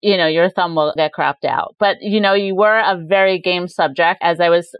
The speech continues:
telling you that I prefer to take the photos and not be in them. So I think your pho-, <laughs> the photos I have of you are probably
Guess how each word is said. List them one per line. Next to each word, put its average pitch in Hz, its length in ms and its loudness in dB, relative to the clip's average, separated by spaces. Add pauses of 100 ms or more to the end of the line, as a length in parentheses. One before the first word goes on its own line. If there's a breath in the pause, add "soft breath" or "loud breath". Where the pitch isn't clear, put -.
telling 175 300 -2
you 180 160 -4
that 165 120 0
I 160 200 2
prefer 170 340 -4
to 160 140 -10
take 208 240 -2
the 180 80 0
photos 165 380 0
and 156 60 -6
not 143 160 -2
be 185 160 0
in 160 140 -2
them. 147 240 -4 (360)
So 156 340 0
I 156 260 2
think 175 260 -6
your 160 120 0
pho-, - 200 -2
<laughs> 165 140 -12
the 233 100 -2
photos 277 440 4
I 247 100 4
have 202 240 0
of 170 140 -2
you 190 140 4
are 180 240 0 (160)
probably 170 580 2